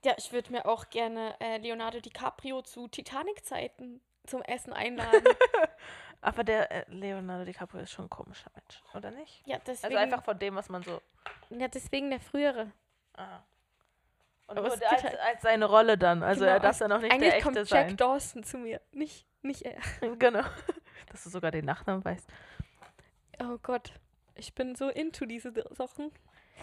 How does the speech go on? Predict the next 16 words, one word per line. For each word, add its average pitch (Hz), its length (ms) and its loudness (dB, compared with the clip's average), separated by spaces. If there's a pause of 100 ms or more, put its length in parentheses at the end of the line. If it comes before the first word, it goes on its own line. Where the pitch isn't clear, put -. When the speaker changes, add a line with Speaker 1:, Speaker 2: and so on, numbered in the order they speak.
(600)
Speaker 2:
Ähm, 240 680 -4 (1040)
ist - 200 -18
die 247 100 -8
okay? 240 300 -10 (2250)
Speaker 1:
Oh, 254 420 -2
ja. 226 340 -6 (180)
Speaker 2:
Ab 208 160 2
wann 208 220 6
ist - 200 -4
man 196 160 0
erwachsen? 196 600 -2 (1040)
Speaker 1:
Uff. - 420 -14 (800)
Also 247 240 -2 (120)
rechtlich 349 500 0
gesehen. 320 720 2 (200)
<laughs> - 0 -